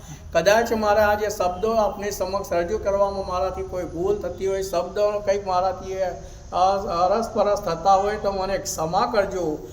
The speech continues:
અને એથી વિશેષમાં હું જગતજનની ભગવતી મા,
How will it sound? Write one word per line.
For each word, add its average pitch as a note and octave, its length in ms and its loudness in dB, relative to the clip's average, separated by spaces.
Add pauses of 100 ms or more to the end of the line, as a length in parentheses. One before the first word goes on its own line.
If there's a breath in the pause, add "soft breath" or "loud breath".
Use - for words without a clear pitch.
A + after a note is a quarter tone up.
(160 loud breath)
અને F#3 180 2
એથી A#3 540 0
વિશેષમાં A3+ 1040 2 (120)
હું G#3 220 0
જગતજનની A3 1000 2
ભગવતી A3 680 2
મા, G#3+ 480 0